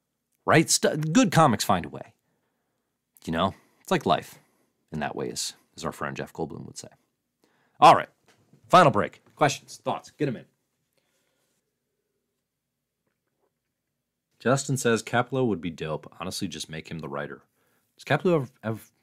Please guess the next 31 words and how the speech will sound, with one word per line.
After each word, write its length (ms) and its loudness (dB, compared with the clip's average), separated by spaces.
writer 300 2
chops? 540 -6
Is 60 -20
that 120 -10
something 200 -6
he's 120 -2
done? 280 -6
Sometimes 360 0
that 120 2
works 320 -4
wonders, 480 -4
but 260 -6
sometimes 560 -8
it's 120 -20
a 40 -20
disaster. 460 -4
It's 120 -18
hard 160 -2
to 60 -6
know. 300 -6
Um, 480 -8
you 80 -10
know, 60 -8
Daniel 300 -6
Warren 220 -8
Johnson 360 -10
can 100 -20
pull 200 -8
that 80 -10
off, 160 -10
certainly. 400 -12